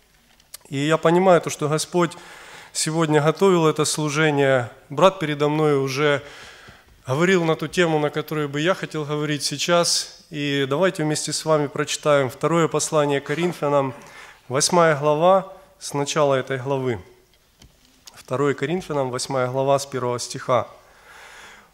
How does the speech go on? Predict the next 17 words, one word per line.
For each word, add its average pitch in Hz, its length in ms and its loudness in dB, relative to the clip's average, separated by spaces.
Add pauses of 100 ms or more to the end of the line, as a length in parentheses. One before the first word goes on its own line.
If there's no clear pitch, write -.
(120)
"Уведомляем 196 640 4
вас, 175 420 4
братья, 151 800 4 (180)
о 139 100 -4
благодати 165 560 0
Божией, 156 640 0 (140)
данной 151 500 4
церквам 147 460 0
македонским. 131 880 -2 (720)
Ибо 156 280 4
они 208 180 2
среди 170 320 -2
великого 170 480 2
испытания 156 640 2
скорбями 160 840 4 (220)
преизобилуют 147 800 -2
радостью. 135 600 2